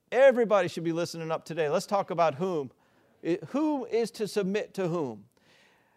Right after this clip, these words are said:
If you're taking notes, I, and I suggest that in a lot of these messages you do, because, uh, if you're anything like me, I,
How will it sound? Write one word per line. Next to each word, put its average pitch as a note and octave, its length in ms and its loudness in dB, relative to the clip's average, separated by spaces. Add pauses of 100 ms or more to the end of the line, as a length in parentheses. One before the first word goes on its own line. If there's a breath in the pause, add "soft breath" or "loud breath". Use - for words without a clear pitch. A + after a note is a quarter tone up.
(180 soft breath)
If E3+ 140 2
you're C4+ 100 -2
taking A#3 340 4
notes, G#3+ 300 0
I, G#3+ 180 -2
and A#3+ 220 -2
I G3+ 120 -4
suggest G#3 440 -4
that G3+ 140 -4
in F3 100 -6
a F3 60 0
lot G3+ 240 2
of F3 60 -8
these D#3+ 180 -4
messages E3 560 -6
you D3 80 -6
do, G3 180 -6
because, D3+ 560 -6 (580 soft breath)
uh, B2+ 60 -10
if C3+ 320 -6
you're F#3+ 140 0
anything G#3 340 -2
like D#3 260 0
me, F3+ 180 -4
I, F3 200 4